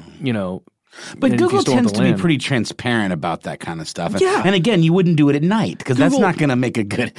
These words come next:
Speaker 2: <laughs> image, you know?
Speaker 1: Yes. If it was a big company like Google or something like that, they would most certainly alert the F A A and local regional authorities
Speaker 2: Yeah.
Speaker 1: that that was going down. If not, just the private landowners.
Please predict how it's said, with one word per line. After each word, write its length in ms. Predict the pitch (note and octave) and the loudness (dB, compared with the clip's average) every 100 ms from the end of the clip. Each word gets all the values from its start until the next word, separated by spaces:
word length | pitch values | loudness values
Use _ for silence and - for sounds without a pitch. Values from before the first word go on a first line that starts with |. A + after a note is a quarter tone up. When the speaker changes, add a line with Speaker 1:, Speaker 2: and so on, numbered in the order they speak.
| - | -4
Speaker 2:
<laughs> 140 | - | 0
image, 440 | A2 G#2 G#2+ D#3 C#3+ | 0 2 0 0 0
you 120 | C#3 | 0
know? 220 | C#3 E3 | 0 -2
Speaker 1:
Yes. 400 | F3+ F#3+ G2+ - | 0 -2 -2 -6
If 180 | D3+ D3+ | -6 -4
it 40 | |
was 160 | G3+ G#3 | 0 0
a 60 | E3 | 2
big 200 | D3 C3+ | 2 2
company 300 | C3+ B2+ A#2+ | 0 2 0
like 160 | A2+ G#2 | 0 0
Google 340 | A2+ G2+ G2+ | -2 0 -2
or 80 | F#2+ | -2
something 200 | A#2 G2+ | -2 -4
like 140 | F2+ | -4
that, 240 | G2+ F#2+ F#2+ | -4 -6 -4
they 120 | A2+ | -2
would 140 | A2+ A2+ | -2 -2
most 220 | A#2+ - | -2 0
certainly 360 | F3 D3 D3 | 0 2 2
alert 300 | B2+ A#2 A#2 | 2 2 0
the 120 | A#2 A2+ | 0 -2
F 160 | G#2 | 0
A 40 | A2 | 0
A 460 | G2+ F#2+ G2 F#2+ | 0 -2 -2 -4
and 460 | B2 C3+ B2+ A#2 G2+ - _ - F#2 G#2+ | -2 0 0 -2 -6 -14 _ -18 -12 -4
local 360 | A2+ A2 G#2+ | -2 -2 -6
regional 600 | G2+ G#2+ G2 G2+ F#2 F2+ G2+ | -2 -4 -4 -6 -6 -8 -10
authorities 500 | G#2 G2 F2 E2 G#3+ | -8 -6 -6 -8 -4
Speaker 2:
Yeah. 120 | A#3+ | -2
Speaker 1:
that 140 | G2 | -2
that 140 | F#2+ F2+ | -4 -6
was 120 | F2+ | -8
going 260 | G#2 F#2 F#2 | -6 -6 -6
down. 220 | F#2+ F2 - - - | -6 -8 -14 -14 -6
If 220 | G#3+ - | -4 -2
not, 240 | A#3 F#3+ | -2 -2
just 240 | D#3 G3 F#3+ | -2 -4 -2
the 100 | D#3+ | -4
private 500 | - D#3 F3+ F3 C3+ | -2 -2 0 0 -2
landowners. 800 | D#3+ G3 D#3 F#2 D#2 - - | -2 -2 -2 -4 -10 -16 -18